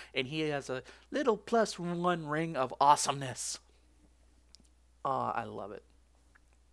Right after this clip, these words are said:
Well, that's about all I want to talk about today because there's a lot to cover. I mean, I haven't even talked to Krang, but to do that would take <laughs> another twenty minutes, and I don't want to spoil everything.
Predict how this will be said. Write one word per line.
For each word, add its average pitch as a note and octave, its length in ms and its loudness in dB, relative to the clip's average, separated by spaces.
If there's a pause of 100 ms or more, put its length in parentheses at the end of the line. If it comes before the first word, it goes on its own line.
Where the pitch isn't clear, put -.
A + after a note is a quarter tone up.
(1120)
Well, G#3+ 340 4 (1500)
that's G#3+ 280 -2
about A#3+ 260 0
all G#3+ 180 2
I G3 120 2
want F#3+ 220 -2
to - 60 -12
talk D#3+ 240 0
about C#3 400 -8
today A2 260 -8
because B2 380 -6 (920)
there's G#3+ 240 2
a D#3+ 60 2
lot C#3 500 -2
to D3 80 -2
cover. B2 180 0
I B2+ 80 6
mean, F3 140 0
I G3 40 2
haven't G#3+ 200 0
even D3+ 120 -6
talked C3+ 280 -4
to - 60 -6
Krang, C3+ 640 -2 (1400)
but B2+ 260 -2 (840)
to - 120 6
do F3 220 2
that F3 320 2
would - 100 -16
take E3 220 -2
<laughs> - 20 -6
another F3 380 -4
twenty E3+ 360 -4
minutes, E3+ 300 -4
and D#3+ 120 -8
I E3+ 120 -6
don't F3+ 200 -6
want D#3+ 200 -6
to - 60 -14
spoil F#3+ 440 0
everything. G#3+ 520 -2